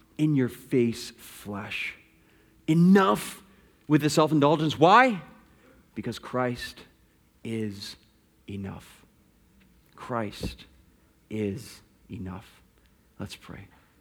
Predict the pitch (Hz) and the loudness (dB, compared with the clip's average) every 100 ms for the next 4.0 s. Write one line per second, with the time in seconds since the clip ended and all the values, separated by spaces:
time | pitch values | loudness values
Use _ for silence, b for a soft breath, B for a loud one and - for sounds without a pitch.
0 | _ _ _ _ _ _ _ b b b | _ _ _ _ _ _ _ b b b
1 | b b b b b _ _ 131 139 139 | b b b b b _ _ -6 0 2
2 | 123 117 127 113 110 113 107 - 101 104 | 2 0 -2 0 -2 -2 -4 -6 -4 -2
3 | 104 101 104 98 98 - 104 104 101 101 | -2 -2 -4 -6 -8 -12 -6 -4 -4 -6